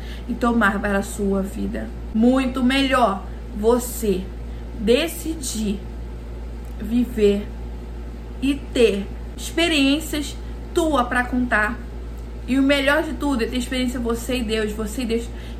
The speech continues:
ter uma intimidade, de ter uma experiência. Tem o que não, eu sei do que eu vivi, eu sei do que eu vivi, eu quero isso pra mim. Esse é o meu Deus,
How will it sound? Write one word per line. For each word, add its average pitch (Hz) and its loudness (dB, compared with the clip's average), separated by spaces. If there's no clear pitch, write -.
ter 269 2
uma 262 2
intimidade, 240 0
de 240 -4
ter 247 2
uma 254 2
experiência. 294 -4
Tem 330 4
o 330 2
que 339 -2
não, 247 2
eu 277 4
sei 277 -4
do 262 -2
que 240 -4
eu 226 0
vivi, 214 -2
eu 302 4
sei 277 -2
do 240 -4
que 247 -2
eu 247 4
vivi, 233 -2
eu 262 -2
quero 233 0
isso - -10
pra 240 -4
mim. 220 -2
Esse 370 0
é 359 0
o 302 0
meu 330 2
Deus, 392 2